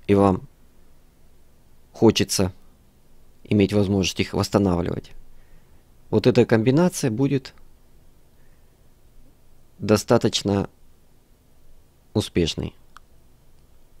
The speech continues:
Но не забывайте, что человек, выдернув ваш винчестер, может совершенно спокойно прочитать всю информацию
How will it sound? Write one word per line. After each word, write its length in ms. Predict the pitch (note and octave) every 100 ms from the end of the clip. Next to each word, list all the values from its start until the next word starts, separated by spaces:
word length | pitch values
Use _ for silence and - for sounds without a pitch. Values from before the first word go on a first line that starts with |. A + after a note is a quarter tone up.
| - _ - - - - _ - - _ - - - -
Но 140 | D3+ E3
не 100 | F#3
забывайте, 600 | D#3+ C#3 F#2 F2 E2+ F2+
что 460 | - - G2+ F#2 -
человек, 460 | - G#2 G#2 F#2+ -
выдернув 540 | G2+ F#2+ F#2 F#2 F2+ - -
ваш 260 | F#2 F2 -
винчестер, 560 | F#2+ D3+ E3 D3 D3+ - - - - - - _ _ - - - - - -
может 320 | G#2+ A2+ G2+
совершенно 420 | - G#2 - G#2
спокойно 640 | G2 - G2+ B2+ C3+ B2+ A#2 - - - - - - - - - _ - -
прочитать 460 | G#2 - - G#2+
всю 140 | - G#2
информацию 640 | G2 F#2 F2 D2 - -